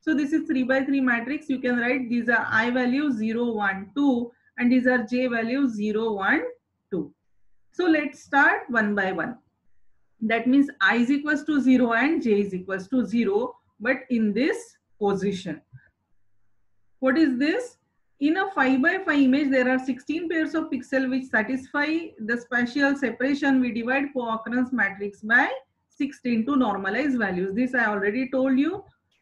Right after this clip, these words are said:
Now I is equals to zero and j is equals to zero. I am talking about this cell. In this cell, I value is zero, j value is zero. How should be placement? Placement of pixel should be like this. I equal to zero and j is equals to zero.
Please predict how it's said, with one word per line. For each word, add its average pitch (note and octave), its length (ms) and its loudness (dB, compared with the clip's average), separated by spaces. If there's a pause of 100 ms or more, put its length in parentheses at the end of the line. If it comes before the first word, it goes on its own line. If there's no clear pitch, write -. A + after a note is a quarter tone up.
(120)
Now F4 380 -2 (120)
I B3 140 4
is D#4 160 4
equals D#4 340 0
to D4+ 180 2
zero C4+ 280 4
and D4 240 4
j A3+ 160 2
is G#3 100 -4
equals A3+ 280 -6
to B3+ 120 0
zero. G#3 400 -2
I A3+ 80 6
am B3 100 4
talking B3 340 -2
about B3 300 0
this A#3 320 0
cell. F#3 300 -2 (140)
In A#3 160 0
this C4 240 -2
cell, C#4 180 -2 (100)
I A3 260 2
value B3 260 0
is B3 200 2
zero, A#3+ 300 -2
j A3+ 380 -4
value A3+ 400 -4
is G#3+ 80 -10
zero. B3 380 2 (380)
How C4 160 4
should C#4 240 2
be C#4+ 120 0
placement? C#4+ 640 -2
Placement B3 540 0
of B3 160 -2
pixel A#3+ 360 -6
should G3+ 180 -4
be G#3+ 80 -2
like F#3 300 -2
this. F3+ 200 -6
I G#3+ 100 -2
equal A3+ 280 -8
to A#3+ 160 -4
zero A3 280 -4
and A#3+ 220 0
j A3+ 100 -2 (100)
is G3 80 -8
equals G#3 320 -10
to C4 160 0
zero. F3+ 360 -4